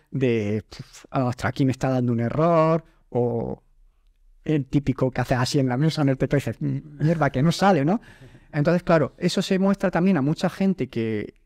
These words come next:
que ve esos vídeos, piensa, "Está aquí el profesor diciendo que yo me calienta aquí la cabeza en esto, que no sirve para nada", porque además lo que se pide es React. Joder, yo miro este vídeo de React y es que todo sale muy fácil.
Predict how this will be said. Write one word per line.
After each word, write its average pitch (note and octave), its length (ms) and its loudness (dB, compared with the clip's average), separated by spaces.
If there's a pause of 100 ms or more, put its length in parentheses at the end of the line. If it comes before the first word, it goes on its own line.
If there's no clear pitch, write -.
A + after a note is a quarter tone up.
(140)
que B2 100 -2
ve C3 140 2
esos D#3+ 260 0
vídeos, F3 540 0 (1200)
piensa, D3+ 640 0 (960)
"Está - 200 -4
aquí - 120 4
el G#3 80 4
profesor E3+ 460 0
diciendo E3+ 340 2
que A#2+ 120 -2
yo C#3 100 2
me D#3+ 120 4
calienta D#3 380 0
aquí D#3+ 120 -2
la D#3 120 0
cabeza E3 460 -2 (540)
en C3 180 0
esto, F3+ 360 0
que A#2+ 100 -4
no C3 80 0
sirve D#3+ 240 0
para D#3+ 200 -2
nada", F3 180 0
porque B2+ 200 -4
además C3 220 0
lo B2+ 120 -2
que - 100 -6
se - 120 -8
pide D3 220 0
es E3+ 100 -6
React. E3 400 0 (320)
Joder, D#3 420 -2
yo D3+ 120 2
miro F3+ 200 2
este E3+ 180 -2
vídeo E3+ 200 2
de E3+ 80 0
React D#3+ 300 0
y E3+ 40 0
es - 60 -2
que F#3 160 0
todo F3 200 2
sale B2+ 240 -2
muy A2+ 120 -2
fácil. - 440 -2